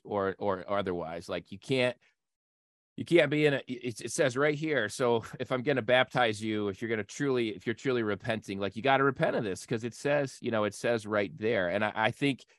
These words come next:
in reality, there is, uh, a lot of complexity to this. And there, there,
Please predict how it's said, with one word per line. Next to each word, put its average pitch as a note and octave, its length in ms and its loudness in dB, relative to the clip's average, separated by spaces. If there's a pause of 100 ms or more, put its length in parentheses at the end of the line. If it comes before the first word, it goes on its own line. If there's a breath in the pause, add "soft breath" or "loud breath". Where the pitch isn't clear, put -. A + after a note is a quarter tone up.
(120)
in B2 160 0
reality, C#3 580 6 (1000)
there A2 120 -2
is, D3 440 2
uh, G#2 380 2
a G2+ 100 0
lot A#2 300 4
of C#3 60 -2
complexity G#2+ 800 -4
to G2 140 -4
this. F#2 400 -2
And G#2+ 180 0
there, A2 280 2 (540 soft breath)
there, A2 440 0